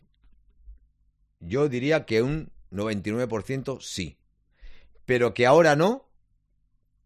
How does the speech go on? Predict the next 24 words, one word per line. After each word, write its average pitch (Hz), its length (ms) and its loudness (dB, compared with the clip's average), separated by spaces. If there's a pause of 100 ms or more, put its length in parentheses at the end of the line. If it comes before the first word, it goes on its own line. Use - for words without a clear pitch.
(300)
Y 87 120 -8
luego, 98 280 -4
si 90 280 -10
se 90 140 -8
produce 95 380 -6
mañana 104 380 -4
o 98 80 -2
pasado, 123 440 0
ya 117 120 -2
me 104 100 -6
pueden 98 200 -6
sacar 92 260 -6
las 85 120 -6
palabras. 69 580 -12 (1040)
Y 85 320 -12
decir 110 460 -8
que 87 720 -10 (460)
no 92 160 -6
tenía 95 280 -4
ni 87 80 -6
idea, 151 400 0
que 120 60 -4
estaba 104 260 -8
desinformado. 127 880 -10